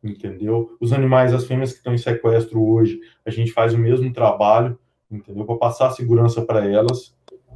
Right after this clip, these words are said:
entendeu? Pra gente. Então, assim, é bem, já tem um tempo. A gente começou com o manejo nada nas mãos, depois a gente levou pro campo, sabe? E, e foi, e foi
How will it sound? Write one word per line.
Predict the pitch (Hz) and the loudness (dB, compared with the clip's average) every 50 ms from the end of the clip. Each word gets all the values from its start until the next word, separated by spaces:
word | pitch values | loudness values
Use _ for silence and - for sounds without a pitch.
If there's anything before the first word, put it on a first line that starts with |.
| - - | -18 -16
entendeu? | 104 101 - _ - - - - 95 98 110 113 113 - - - _ | -16 -16 -18 _ -20 -20 -18 -12 -10 -8 -8 -8 -8 -12 -18 -10 _
Pra | - 110 107 107 | 2 2 4 2
gente. | 104 104 101 101 110 - - - - 110 - - 120 | 2 -2 -6 -6 -6 -6 -8 -12 -20 -20 -20 -12 -10
Então, | 113 110 - 117 120 127 | -10 -6 0 2 4 4
assim, | 139 123 123 - 135 131 123 113 | 4 2 0 0 2 4 4 4
é | 113 110 | 4 4
bem, | 104 107 120 127 147 156 165 156 147 135 123 117 113 - - - - - - - - - | 4 4 2 4 4 2 0 -2 -4 -4 -6 -6 -6 -8 -12 -18 -20 -20 -20 -20 -16 -8
já | 123 117 120 117 | -2 0 0 2
tem | 123 135 139 | 2 2 2
um | 160 156 | 2 0
tempo. | - 143 143 151 156 - 131 123 - - - - _ _ - | 0 2 2 2 0 0 -4 -10 -12 -12 -20 -20 _ _ -4
A | - 139 | -2 0
gente | 120 156 156 - | 0 0 -2 -2
começou | - 160 156 - - 175 | -2 -2 -2 0 0 0
com | 170 175 | 0 0
o | |
manejo | 175 165 156 156 156 151 | -2 -2 0 0 -2 0
nada | 151 143 143 139 135 | 0 -2 -2 0 0
nas | 135 131 131 123 | 2 2 2 0
mãos, | 117 139 143 143 143 | 0 -2 -2 -4 -6
depois | 135 135 - 147 143 | -6 -8 -8 -6 -6
a | 127 | -6
gente | 139 139 139 - | -6 -8 -8 -4
levou | 135 135 135 131 147 151 | 0 0 2 2 2 0
pro | 151 156 151 | 0 -4 -10
campo, | - - - 127 127 131 - - - - 139 131 - _ _ _ _ _ _ _ - _ _ _ _ _ | -10 -4 0 2 2 2 2 0 -4 -10 -16 -18 -18 _ _ _ _ _ _ _ -20 _ _ _ _ _
sabe? | - - 113 110 113 113 117 120 | -6 -2 0 2 2 4 4 4
E, | 123 127 131 127 127 123 120 120 117 113 113 113 113 113 113 - - 117 | 2 2 2 4 4 6 6 6 6 6 6 4 4 2 2 -4 -6 -10
e | 120 | -10
foi, | - - 120 120 120 127 127 131 131 127 - - | -6 -2 0 0 2 2 2 2 0 0 -2 -4
e | 123 | -6
foi | 117 - 127 123 123 120 117 113 107 107 - | -8 -6 -4 -4 -2 -2 -2 -2 -4 -6 -10